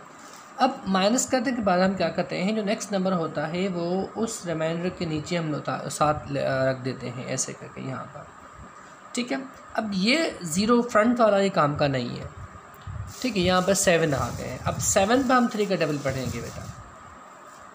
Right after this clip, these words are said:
ठीक है। इतनी बार पढ़ेंगे या तो सेवन हमें complete मिल जाए। देखें, seven time नहीं, याद रखिएगा, या तो हम सेवन मिल जाए या सेवन से कम नंबर मिले बेटा। तो इतनी बार हम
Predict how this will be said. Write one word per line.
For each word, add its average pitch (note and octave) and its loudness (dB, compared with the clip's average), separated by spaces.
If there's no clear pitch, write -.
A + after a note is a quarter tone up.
ठीक D#3 -6
है। A#3+ -2
इतनी C#4 4
बार A#3+ 6
पढ़ेंगे G3+ 0
या G3+ 0
तो F3+ -2
सेवन F#3 2
हमें F#3 2
complete D#3 -2
मिल D#3+ -2
जाए। F3 0
देखें, B3 0
seven G#3 2
time G3+ 2
नहीं, G3 0
याद C3+ 0
रखिएगा, A#2+ -8
या D#3+ 0
तो E3 0
हम E3 -2
सेवन E3+ 0
मिल D#3+ -2
जाए G#3+ 4
या G3 0
सेवन F#3 0
से F#3 -4
कम D#3+ -2
नंबर C3 -2
मिले A#2+ -10
बेटा। - -12
तो F#3 -4
इतनी F#3+ 2
बार D#3 4
हम E3 2